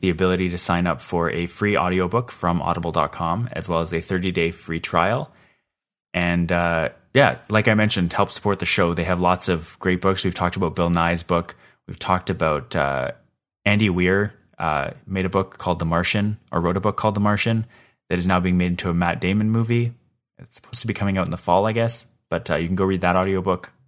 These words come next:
or have that audiobook read to you, which is even better than, than reading a book. And, uh, yeah, so if you go to audibletrial dot com slash unwind and sign up, uh, you'll be helping out the show, and you get a free audiobook.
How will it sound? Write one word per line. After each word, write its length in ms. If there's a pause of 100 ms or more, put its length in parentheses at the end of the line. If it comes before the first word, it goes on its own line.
(180)
or 140
have 180
that 160
audiobook 400
read 220
to 120
you, 160
which 180
is 120
even 200
better 220
than, 300 (200)
than 120
reading 220
a 40
book. 280 (1400)
And, 220
uh, 160
yeah, 240 (180)
so 240
if 220
you 140
go 200
to 260
audibletrial 840
dot 240
com 260
slash 380
unwind 640
and 480 (720)
sign 260
up, 260 (360)
uh, 200
you'll 120
be 60
helping 220
out 100
the 80
show, 360
and 300
you 280
get 180
a 20
free 240
audiobook. 460